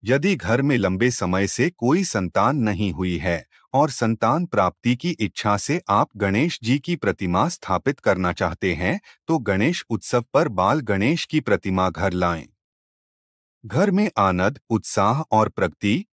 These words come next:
उन्नति के लिए गणेश जी की नृत्य करते हुए मुद्रा वाली प्रतिमा घर लाएं। जो लोग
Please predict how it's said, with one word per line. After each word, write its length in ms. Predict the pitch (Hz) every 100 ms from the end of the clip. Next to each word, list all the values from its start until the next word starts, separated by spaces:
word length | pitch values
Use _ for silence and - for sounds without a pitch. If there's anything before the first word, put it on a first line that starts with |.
| _ 117
उन्नति 400 | 117 147 202 196
के 180 | 117
लिए 280 | 87 92 131
गणेश 460 | 117 101 104 165 -
जी 180 | 107 120
की 180 | 143 175
नृत्य 380 | 120 107 127 190
करते 380 | - 92 - 95
हुए 280 | 80 95 170
मुद्रा 400 | 101 90 104 139
वाली 340 | 95 90 147
प्रतिमा 480 | 139 95 98 90 87
घर 220 | 82 90
लाएं। 320 | 87 85 82 - _ _ _ _ _ _ _ _ _ _ -
जो 280 | 107 156 214
लोग 340 | 143 143 165